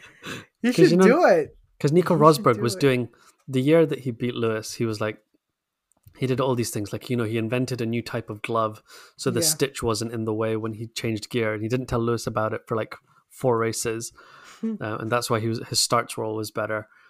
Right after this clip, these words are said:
Speaker 2: for, like, those four races. And as soon as a race finished, Nico would every day shift his body clock one and a half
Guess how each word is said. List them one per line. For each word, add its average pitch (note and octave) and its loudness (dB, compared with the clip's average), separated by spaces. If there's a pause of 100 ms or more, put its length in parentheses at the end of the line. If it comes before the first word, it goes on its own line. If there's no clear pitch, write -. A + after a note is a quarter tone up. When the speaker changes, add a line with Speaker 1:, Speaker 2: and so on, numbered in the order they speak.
(260)
Speaker 2:
for, A#2 0
like, A2 -4
those A2 -2
four A2 -4
races. G#2+ -6
And G#2 -10 (520)
as C3 -6
soon D3+ 2
as C3 2
a B2 2
race B2 2
finished, A#2 -6 (520)
Nico A#2+ -2
would A2+ -6
every B2+ -2
day A#2 -4 (320)
shift - -2
his A#2+ -6
body A#2 -2
clock A2+ -6
one A#2+ -2
and A#2 -4
a A2 -4
half A2+ -6